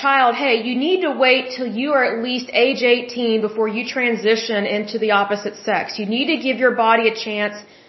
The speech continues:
to, to grow into itself, basically. You know, you, you need to give yourself a chance to grow up. See, here, here's another thing they don't tell them. The frontal lobe is, uh, you have a person, it's not fully developed technically until age twenty-five.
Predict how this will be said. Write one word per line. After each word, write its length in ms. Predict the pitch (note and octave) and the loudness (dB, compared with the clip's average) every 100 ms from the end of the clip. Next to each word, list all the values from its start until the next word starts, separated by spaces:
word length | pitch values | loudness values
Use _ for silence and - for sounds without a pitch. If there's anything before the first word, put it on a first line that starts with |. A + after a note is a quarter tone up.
| - _ _ _ _ _ _ _ - | -20 _ _ _ _ _ _ _ -4
to, 320 | A#3+ A3+ A3 - | 2 2 0 -2
to 120 | A#3 | -2
grow 300 | G3+ A#3+ B3 | 4 4 6
into 440 | C4 C4 - A#3 | 4 2 -2 -2
itself, 460 | A3 - - G3+ - | -2 -2 -2 -2 0
basically. 520 | G3 F#3+ F#3+ F#3 E3 | -4 -4 -6 -6 -6
You 80 | F#3+ | -2
know, 80 | G#3 | -2
you, 160 | G#3 | -2
you 180 | A3 A#3 C4+ | -2 0 2
need 80 | |
to 80 | D#4 | 2
give 160 | D4 D#4 | 2 0
yourself 380 | D4+ D4+ C#4+ C#4 | 0 2 2 2
a 100 | C4+ - | -6 -6
chance 360 | B3 A#3+ - - - - _ | -4 -4 -4 -10 -20 -20 _
to 100 | - | -8
grow 360 | A3 A#3+ A3+ A#3 | 0 6 6 6
up. 400 | D4+ F3 - - _ _ _ _ _ _ - | 4 2 -2 -12 _ _ _ _ _ _ -2
See, 200 | D4 C#4+ | -2 0
here, 220 | D#4+ E4+ | 0 2
here's 220 | D4+ E4 | 2 2
another 240 | D#4+ F#4 | 2 2
thing 140 | F#4 D#4+ | 2 0
they 80 | D4 | 2
don't 220 | C#4+ - | 2 2
tell 260 | C#4 D#4 | 2 4
them. 180 | B3+ - - - _ _ _ _ _ - | 2 -4 -10 -20 _ _ _ _ _ -2
The 120 | B3+ B3+ | -2 0
frontal 500 | C#4+ E4 F#4+ F4+ E4 | 2 2 2 0 2
lobe 540 | B3+ A#3+ C4 D4+ D#4+ D4 - _ _ _ _ | 6 6 6 4 0 -6 -18 _ _ _ _
is, 200 | - B3+ - | -2 -2 0
uh, 80 | B3 | 2
you 160 | B3 B3 | 4 4
have 140 | A3 | 4
a 100 | G#3+ | 2
person, 440 | - A#3 A#3+ D#4 D4+ | 0 -2 0 2 2
it's 180 | B3 | 2
not 320 | C4+ C#4 C#4 - | 2 2 2 0
fully 240 | D4+ E4+ | 0 0
developed 760 | D4+ B3 B3 C4+ A#3 - - - | -2 0 4 4 4 0 -8 -2
technically 480 | B3+ B3 D4+ D#4 C4+ | 0 0 -2 -2 -2
until 200 | B3+ C4 | -2 0
age 320 | A#3 A#3+ - | 0 0 -4
twenty-five. 580 | A#3 G#3+ G#3 F#3+ F3 | -4 -4 -4 -4 -6